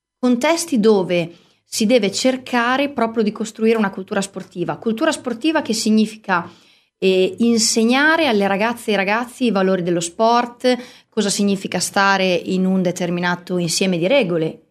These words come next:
e in uno sport individuale e in uno sport collettivo, cosa significa il rispetto dei ruoli, che sempre più si fa fatica a trasmettere in un momento storico dove tante volte i ruoli si sovrappongono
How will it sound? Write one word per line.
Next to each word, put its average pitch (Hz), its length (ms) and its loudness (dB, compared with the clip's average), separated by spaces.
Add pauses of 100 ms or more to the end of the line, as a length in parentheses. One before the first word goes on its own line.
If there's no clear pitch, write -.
(200)
e 247 300 4
in 180 100 -2
uno 170 120 -4
sport 170 340 -6
individuale 208 680 -4 (260)
e 240 220 2
in 220 100 4
uno 190 120 0
sport 190 360 -4
collettivo, 175 600 -2 (220)
cosa 247 180 -2
significa 294 400 4
il 240 60 2
rispetto 247 480 -2
dei 208 160 4
ruoli, 196 680 2 (260)
che 214 100 -4
sempre 220 340 0
più 269 120 -2
si 247 140 -2
fa 208 80 -4
fatica 196 360 -6
a - 20 -8
trasmettere 208 640 -4
in 190 180 0
un 190 100 0
momento 196 320 -2
storico 208 460 -2
dove 185 200 0
tante 185 260 -6
volte 196 260 -4
i 190 60 -2
ruoli 190 260 0
si - 140 -8
sovrappongono 202 880 -2